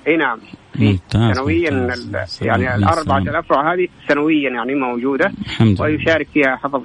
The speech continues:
Speaker 1: كتاب الله سبحانه وتعالى.
Speaker 2: جميل،
Speaker 1: طبعًا
Speaker 2: جميل.
Speaker 1: احنا عندنا اشتراطات إنه اللي يشارك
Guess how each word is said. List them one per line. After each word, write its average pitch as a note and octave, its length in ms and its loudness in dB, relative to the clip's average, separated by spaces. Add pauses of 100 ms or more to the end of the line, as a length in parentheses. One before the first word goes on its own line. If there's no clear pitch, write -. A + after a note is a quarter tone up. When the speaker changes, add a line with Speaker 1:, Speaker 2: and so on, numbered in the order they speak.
Speaker 1:
كتاب B2 280 0
الله B2 180 -2
سبحانه A2+ 380 -2
وتعالى. G2 480 -6
Speaker 2:
جميل، G2 380 4
Speaker 1:
طبعًا C#3+ 100 2
Speaker 2:
جميل. D#3 160 2
Speaker 1:
احنا E3+ 140 2
عندنا F3 260 2
اشتراطات E3 580 0
إنه C#3 220 -2
اللي C3+ 200 -2
يشارك E3 420 -2